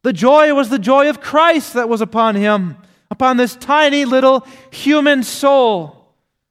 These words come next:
there in his mother's womb, not even born yet.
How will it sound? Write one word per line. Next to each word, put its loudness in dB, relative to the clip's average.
there 0
in -2
his -4
mother's 0
womb, -4
not -2
even -2
born 0
yet. -2